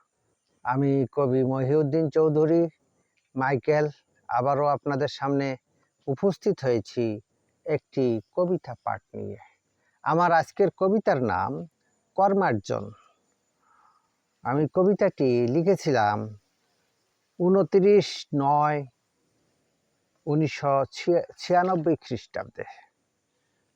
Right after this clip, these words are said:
পাঠ করছি। পরিশ্রমেই কর্তৃত্ব আনে, অলস্য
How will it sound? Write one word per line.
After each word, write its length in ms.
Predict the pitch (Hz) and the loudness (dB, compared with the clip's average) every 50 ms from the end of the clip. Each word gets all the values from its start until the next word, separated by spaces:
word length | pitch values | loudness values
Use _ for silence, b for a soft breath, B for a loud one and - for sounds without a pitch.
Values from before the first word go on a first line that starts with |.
| _ _ - | _ _ 2
পাঠ 140 | 160 165 - - - | 2 2 0 0 0
করছি। 340 | 196 185 - - - 185 185 190 180 _ _ _ _ _ _ _ _ _ _ _ _ _ _ _ _ _ _ _ _ _ _ _ - - - _ _ _ _ _ _ _ _ _ _ _ _ _ _ _ _ - | 2 2 0 0 0 0 0 0 -2 _ _ _ _ _ _ _ _ _ _ _ _ _ _ _ _ _ _ _ _ _ _ _ -20 -20 -20 _ _ _ _ _ _ _ _ _ _ _ _ _ _ _ _ 0
পরিশ্রমেই 840 | 185 208 220 240 - - - - 254 254 254 240 240 196 139 120 107 98 95 101 _ _ _ _ _ _ _ _ _ _ _ _ _ _ - | 2 4 4 4 2 0 -2 0 2 4 4 4 4 4 4 2 2 -2 -4 -8 _ _ _ _ _ _ _ _ _ _ _ _ _ _ -6
কর্তৃত্ব 580 | 214 202 - _ - 196 202 214 - _ - 175 151 143 127 | -6 -6 -6 _ -6 -6 -6 -6 -6 _ -8 -8 -8 -6 -8
আনে, 200 | 120 117 117 117 _ _ _ _ _ _ _ _ _ _ _ _ _ _ _ _ _ _ _ _ _ _ _ - - 196 | -10 -12 -16 -20 _ _ _ _ _ _ _ _ _ _ _ _ _ _ _ _ _ _ _ _ _ _ _ -2 0 2
অলস্য 380 | 220 240 247 226 - - - | 4 4 4 2 0 -4 -2